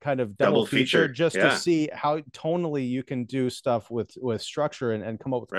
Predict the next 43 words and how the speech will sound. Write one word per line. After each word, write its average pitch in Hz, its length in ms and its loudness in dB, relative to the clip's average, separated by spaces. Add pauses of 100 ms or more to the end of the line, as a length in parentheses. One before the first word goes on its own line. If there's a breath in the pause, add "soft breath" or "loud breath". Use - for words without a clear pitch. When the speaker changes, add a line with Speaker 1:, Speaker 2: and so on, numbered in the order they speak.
Speaker 1:
completely 127 240 -2
different 123 220 -6
results. 131 280 0 (500 soft breath)
But 196 140 4
I, - 260 -4
you 190 120 0
know, 160 180 0 (380)
yeah, 151 400 2
I, 170 320 2 (480)
this 165 300 -2
is 226 60 -2
a 190 60 0
very 151 220 0
hard 147 400 -2
movie 143 240 -2
to 143 120 -4
describe 120 600 -2
because 123 360 -2
it's 120 140 -4
almost 160 380 2
like, 127 360 2
uh, 98 380 0 (220)
like 123 180 -2
the 113 100 -4
heart 156 260 0
of 113 80 -2
a 104 60 -6
spider 147 460 0
web 80 320 -6
where 113 120 -2
you 113 120 -2
see, 120 220 -2
okay, 127 260 0
there's 117 280 0
a, 107 200 0 (160)
Speaker 2:
Yeah. 101 200 2
Speaker 1:
a 110 40 0
fly. 151 600 2 (240 soft breath)
And 139 100 2
then 156 100 0
as 147 180 -2
you 151 100 0
get 156 300 0